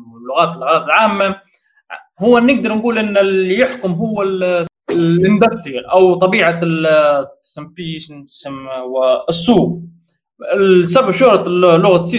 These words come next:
بلس بلس هو لطبيعة ال-، السوق العالمي من برا، فقاعد ماشيين عليه، لأن الأغلب الشركات المصنعة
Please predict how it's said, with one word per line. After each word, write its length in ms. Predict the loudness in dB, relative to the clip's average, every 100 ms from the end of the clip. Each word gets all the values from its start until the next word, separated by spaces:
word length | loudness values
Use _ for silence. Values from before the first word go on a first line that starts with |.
| -6 -6
بلس 180 | -6
بلس 360 | -4 -6 -6 -8
هو 140 | -6
لطبيعة 440 | -4 -2 0 0 0
ال-، 340 | -4 -4 -4 -4
السوق 640 | -4 -6 -10 -6 -4 -4
العالمي 440 | -4 -2 0 0
من 100 | -2
برا، 440 | -4 0 0 -2 -4
فقاعد 360 | -2 -2 -2 -4
ماشيين 300 | -8 -6 -6
عليه، 340 | -4 -4 -4 -4
لأن 220 | -2 0
الأغلب 640 | 0 -2 -4 0 0 -2
الشركات 420 | -6 -8 -4 -4
المصنعة 680 | -4 -6 -2 2 0 0 -8